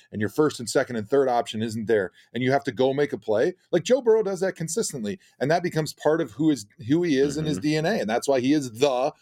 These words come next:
Speaker 1: Joe Cool Burrow. And with Stafford, I like him. I think there's a great chance that he goes out and has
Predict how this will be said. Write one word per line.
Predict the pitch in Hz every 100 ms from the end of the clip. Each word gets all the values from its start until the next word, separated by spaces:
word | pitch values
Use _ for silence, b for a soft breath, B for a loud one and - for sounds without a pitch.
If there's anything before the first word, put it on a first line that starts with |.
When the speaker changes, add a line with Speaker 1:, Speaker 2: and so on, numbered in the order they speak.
| _
Speaker 1:
Joe | 127 135 127
Cool | - 131 143
Burrow. | 147 160 95 - _ _ -
And | 156 147
with | 143
Stafford, | - 202 254 - 139 170 _ _ _ _
I | 123
like | 110 110
him. | 156 202 _ _
I | -
think | 170 151
there's | 139 120
a |
great | 104 120
chance | 131 131 135
that | 123
he | 107
goes | 107 110
out | 113 143
and | 98
has | 117 107